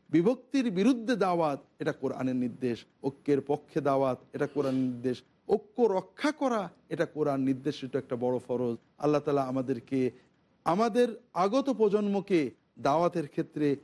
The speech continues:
এই সত্যটা অনুধাবন করার তৌফিক দান করুন, আমিন। সম্মানিত দর্শক, দ্বীনের দাওয়াতের ক্ষেত্রে সবচেয়ে বড় যে বিষয়টা, যেটা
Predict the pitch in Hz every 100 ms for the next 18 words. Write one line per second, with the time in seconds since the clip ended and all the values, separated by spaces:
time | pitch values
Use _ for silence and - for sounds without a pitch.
0 | - - 170 170 151 - 147 147 131 147
1 | 160 147 135 139 135 135 131 120 131 123
2 | - 123 123 120 120 117 117 113 _ _
3 | 127 113 110 107 101 - _ _ _ _
4 | - 196 165 147 139 - 139 127 _ _
5 | - 156 233 269 185 156 143 139 131 -
6 | 135 - 131 - _ _ _ _ _ _
7 | _ _ - - 269 - - 233 180 175
8 | 185 214 180 180 160 143 127 - _ _
9 | _ _ _ _ _ _ _ _ _ _
10 | - 185 208